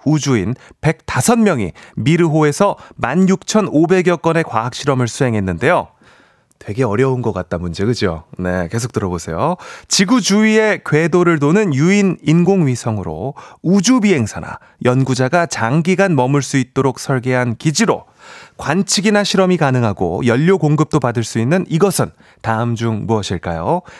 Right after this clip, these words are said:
일 번 우주정거장, 이 번 만남의 광장, 삼 번 여의도 공원.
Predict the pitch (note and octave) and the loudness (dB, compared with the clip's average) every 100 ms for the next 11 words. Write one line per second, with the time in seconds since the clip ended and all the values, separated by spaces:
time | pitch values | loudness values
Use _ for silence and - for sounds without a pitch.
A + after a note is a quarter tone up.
0 | - A3+ A#3 C4 A3 _ _ _ _ - | -4 0 2 2 0 _ _ _ _ 0
1 | G#3 G#3 A3+ F#3 C#3 G#2 D#2+ E2 _ _ | 2 4 4 2 2 -2 -4 -12 _ _
2 | _ _ _ _ _ B2 B2+ D#3+ G#3 A3 | _ _ _ _ _ -2 0 2 0 -2
3 | - _ _ _ _ _ - C#3 D#3 F#3 | -4 _ _ _ _ _ -4 -2 0 2
4 | G3 G3+ D#3 A2+ E2+ D2+ D2 _ _ _ | 2 2 2 -2 -6 -12 -16 _ _ _
5 | - - - G3+ G3+ G#3+ F3+ _ _ _ | -10 -8 -2 2 2 0 -4 _ _ _
6 | _ - A2 C#3 E3 C3 G2 F#2 D#2+ | _ -4 0 2 2 0 -2 -6 -8